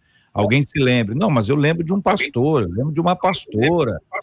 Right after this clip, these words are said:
que fez isso, fez aquilo, e pregou assim, pregou assado, e agora tá vivendo assim, assim, assim." Então, vamos entender que também existe uma ação do pecado,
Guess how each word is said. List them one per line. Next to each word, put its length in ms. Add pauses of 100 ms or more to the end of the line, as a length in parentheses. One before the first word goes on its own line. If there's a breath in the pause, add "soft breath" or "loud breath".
(400)
que 300
fez 480
isso, 320
fez 260
aquilo, 600
e 100
pregou 440
assim, 340
pregou 340
assado, 500
e 80
agora 680 (680)
tá 120
vivendo 480
assim, 400
assim, 420
assim." 380 (480 soft breath)
Então, 160
vamos 320
entender 580
que 160
também 500
existe 500
uma 160
ação 320
do 120
pecado, 720